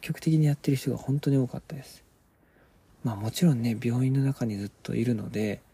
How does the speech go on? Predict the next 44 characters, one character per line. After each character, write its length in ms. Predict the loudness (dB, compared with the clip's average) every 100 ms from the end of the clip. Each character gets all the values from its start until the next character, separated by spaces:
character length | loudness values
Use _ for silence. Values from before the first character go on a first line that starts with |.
| _ _ _ _ _ _ -12
ま 60 |
あ、 40 | -10
太 180 | 0 4
陽 160 | 4
の 80 | 2
光 260 | -2 -2 -2
を 40 |
ゆ 100 | -2
っ 40 | -6 -4
く 80 |
り 60 | -2
浴 100 | 0
び 80 | 0
る 80 | 0
こ 140 | 0
と 80 | -2
も 100 | -2
な 160 | 0 -2
い 80 |
し、 420 | -2 -6 -4 -6 -8 _ _ _ _ _ _
外 260 | -14 -2 4
の 140 | 4
空 240 | 4 0 0
気 100 | 2
を 60 |
吸 160 | 0 2
う 40 |
っ 20 | 0
て 120 | 2
い 40 |
う 20 | 4
よ 40 |
り 40 | 4
も、 260 | 4 2 -4 _ _ _ _ -6
や 80 | -4
っ 60 | 0
ぱ 100 | 2
り 100 | 2
そ 120 | 0
の 80 | -4
外 200 | 0 2
か 120 | 2
ら 80 | 0
の 200 | -4